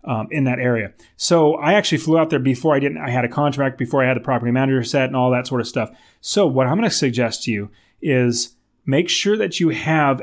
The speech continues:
everything ready. You're about ready to send the money, basically. You, you know, th-, this is the last three or four days before contract's in, your earnest money is gonna be taken if you fall out of the deal. Like, you have everything completely set.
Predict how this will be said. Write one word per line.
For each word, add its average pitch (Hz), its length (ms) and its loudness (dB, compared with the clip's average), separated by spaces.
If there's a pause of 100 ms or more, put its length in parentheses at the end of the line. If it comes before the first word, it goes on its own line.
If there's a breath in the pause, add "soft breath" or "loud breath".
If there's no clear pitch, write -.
everything 165 840 0 (200 loud breath)
ready. 123 640 0 (140)
You're 143 140 4
about 139 340 0
ready 160 220 2
to 131 200 -2 (100)
send 156 320 0
the 143 40 0
money, 135 300 2
basically. 120 580 -2
You, 117 140 -2
you 156 160 -4
know, 123 160 2
th-, 135 100 -2
this 135 240 -2
is 127 80 -8
the 131 100 -2
last 139 440 -2 (240 soft breath)
three 156 320 0
or 147 80 2
four 147 220 0
days 131 280 2
before 123 560 0 (280)
contract's 139 520 -2
in, 147 460 -2 (180 loud breath)
your 135 140 -4
earnest 139 300 0
money 139 180 0
is 127 120 -2
gonna 131 120 0
be 123 100 -2
taken 135 380 0
if 123 100 -2
you 127 120 -2
fall 135 240 0
out 131 120 2
of 120 60 -2
the 120 80 -4
deal. 127 340 0 (220 loud breath)
Like, 123 140 -2
you 165 80 2
have 151 260 0
everything 165 640 0
completely 143 500 -2
set. 123 380 -4